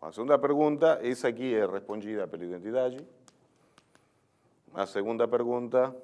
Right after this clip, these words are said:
é um pouquinho diferente. Bom, a resposta é sim. Tem, existem abertos,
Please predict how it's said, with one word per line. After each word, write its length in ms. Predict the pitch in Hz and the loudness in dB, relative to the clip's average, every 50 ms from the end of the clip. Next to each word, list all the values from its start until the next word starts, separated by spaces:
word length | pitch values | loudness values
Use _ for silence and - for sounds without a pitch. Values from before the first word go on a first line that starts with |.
| - - _ _ _ _ _ _ _ _ _ _ _ _ _ _ _ _ _ _ _ _ _ _ _ _ _ _ _ _ | -20 -20 _ _ _ _ _ _ _ _ _ _ _ _ _ _ _ _ _ _ _ _ _ _ _ _ _ _ _ _
é 40 | - | -14
um 40 | 87 | -6
pouquinho 380 | 87 98 92 104 107 113 117 117 | -6 -6 -4 -2 -2 0 0 -2
diferente. 560 | 113 113 - 110 107 85 76 69 - - - _ _ _ _ _ _ _ _ _ _ _ _ | -2 -2 -2 -2 -2 -4 -8 -12 -18 -20 -20 _ _ _ _ _ _ _ _ _ _ _ _
Bom, 100 | - 82 | -2 0
a 60 | 82 | 0
resposta 320 | - 95 - 143 147 147 170 | 0 0 0 0 0 0 0
é 20 | |
sim. 340 | 143 - - 131 95 80 - - - - _ _ _ _ _ _ _ _ _ _ _ _ _ | -4 -4 -6 -8 -8 -8 -12 -18 -20 -20 _ _ _ _ _ _ _ _ _ _ _ _ _
Tem, 220 | 101 104 107 101 | -2 -2 -2 -2
existem 500 | 104 - - - 147 156 151 - 147 131 | -4 -6 -4 -2 -2 -2 -2 -2 0 0
abertos, 680 | 127 123 143 156 143 120 110 - - 120 131 - - | 2 4 6 6 6 6 2 -2 -8 -10 -10 -12 -20